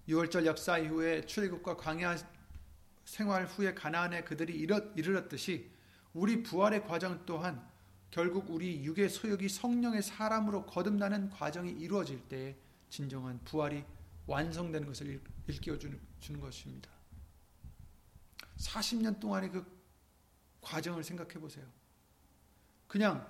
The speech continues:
애굽 땅에서 바로 들어가게 해주셨으면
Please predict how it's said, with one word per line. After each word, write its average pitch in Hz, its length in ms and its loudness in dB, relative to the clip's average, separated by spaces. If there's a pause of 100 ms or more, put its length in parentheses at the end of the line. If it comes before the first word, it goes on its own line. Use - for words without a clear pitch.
(320)
애굽 190 260 2
땅에서 185 540 -2 (140)
바로 208 300 6
들어가게 185 380 6
해주셨으면 156 560 -4